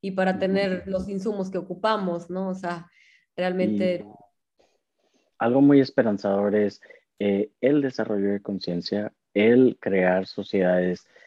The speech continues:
Speaker 2: más inteligentes y sociedades más, eh, abundantes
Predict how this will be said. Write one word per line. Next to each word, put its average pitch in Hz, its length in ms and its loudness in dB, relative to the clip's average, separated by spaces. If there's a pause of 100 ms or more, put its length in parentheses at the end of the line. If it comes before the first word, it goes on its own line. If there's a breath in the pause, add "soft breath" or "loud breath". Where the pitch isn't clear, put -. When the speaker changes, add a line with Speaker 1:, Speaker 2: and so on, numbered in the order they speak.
(120)
Speaker 2:
más 107 280 0
inteligentes 92 800 -2
y 92 60 -6
sociedades 98 580 0
más, 101 400 -2
eh, 87 500 -2
abundantes 92 880 -2